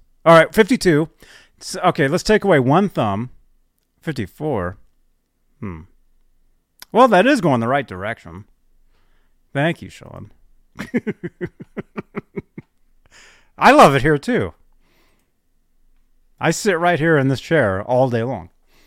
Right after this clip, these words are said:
All right, fifty-two. Actually, I'll do this. I can actually take my thumb away. Okay. Now, here's me. Okay, now we're at fifty-one.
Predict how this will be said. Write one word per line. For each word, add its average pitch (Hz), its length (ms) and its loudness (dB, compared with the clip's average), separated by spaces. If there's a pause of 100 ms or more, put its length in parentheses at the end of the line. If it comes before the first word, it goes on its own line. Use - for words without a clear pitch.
(1400)
All 160 80 6
right, 151 220 6
fifty-two. 143 600 -2
Actually, 208 280 4
I'll 214 160 8
do 202 160 6
this. 98 260 -8
I 190 140 0
can 226 120 -2
actually 175 280 -2
take 143 200 -4
my 117 200 -4
thumb 98 200 -12
away. 82 300 -14
Okay. 98 320 -10 (600)
Now, 113 120 0
here's 143 260 2
me. 117 300 -4 (1800)
Okay, 131 280 -6
now 117 200 -4
we're 131 120 -2
at 104 100 -10
fifty-one. 107 800 -8